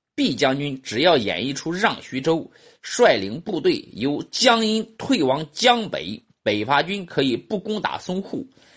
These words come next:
上海滩还是你毕将军的地盘。”这诱饵让毕树成颇为动心，见毕树成已有上钩之心，杜月笙随即向北伐军传递消息。隔天，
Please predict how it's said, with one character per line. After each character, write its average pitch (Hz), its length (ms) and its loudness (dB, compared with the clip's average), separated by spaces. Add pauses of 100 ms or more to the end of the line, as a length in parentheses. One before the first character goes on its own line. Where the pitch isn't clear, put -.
(220)
上 208 420 0
海 - 220 -6
滩 185 300 -6
还 - 300 2
是 - 160 -2
你 117 180 -2
毕 254 400 -8
将 92 240 -4
军 85 160 -8
的 80 80 -10
地 95 240 -12
盘。” - 260 -18 (1300)
这 220 300 6
诱 151 240 2
饵 92 280 0
让 117 320 -2
毕 160 220 -4
树 95 160 -8
成 101 260 -10
颇 240 340 6
为 127 200 2
动 139 320 -2
心， - 280 -16 (120)
见 185 420 2 (460)
毕 214 240 2
树 123 180 -6
成 147 220 -6
已 151 200 -6
有 131 200 2
上 135 500 0
钩 185 240 2
之 131 160 -4
心， 98 420 -8
杜 175 200 -2
月 104 140 0
笙 92 200 -12
随 240 380 -2
即 190 180 -6
向 143 400 2
北 113 240 -2
伐 143 200 2
军 139 260 -10
传 151 320 -4
递 127 140 -8
消 127 320 0
息。 - 340 -14
隔 175 160 2
天， 160 260 -2